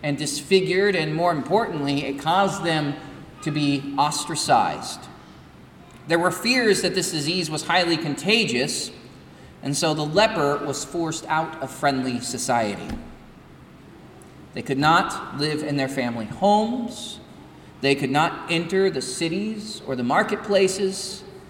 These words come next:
And there was a fear that this could pass along through someone's voice, so very often in some places they'd be restricted from speaking with anyone who was not already a leper. If they saw someone who was walking down the street, they would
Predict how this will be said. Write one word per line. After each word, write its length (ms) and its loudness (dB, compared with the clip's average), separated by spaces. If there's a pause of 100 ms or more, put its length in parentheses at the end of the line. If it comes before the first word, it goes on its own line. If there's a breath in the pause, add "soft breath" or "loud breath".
(220 loud breath)
And 80 -2
there 60 4
was 120 0
a 40 0
fear 280 4
that 120 -2
this 140 0
could 160 -4
pass 280 2
along 340 2
through 140 0
someone's 380 0
voice, 380 2
so 300 2
very 420 2
often 520 6
in 120 0
some 220 2
places 420 4
they'd 180 6
be 120 0
restricted 1040 -2
from 280 -2
speaking 800 0
with 140 -4
anyone 460 0
who 100 -2
was 160 -2
not 200 2 (100)
already 540 4
a 80 4
leper. 680 0 (720 loud breath)
If 100 4
they 120 4
saw 320 6
someone 440 2
who 80 0
was 160 4
walking 400 8
down 200 8
the 80 0
street, 400 2
they 120 6
would 180 2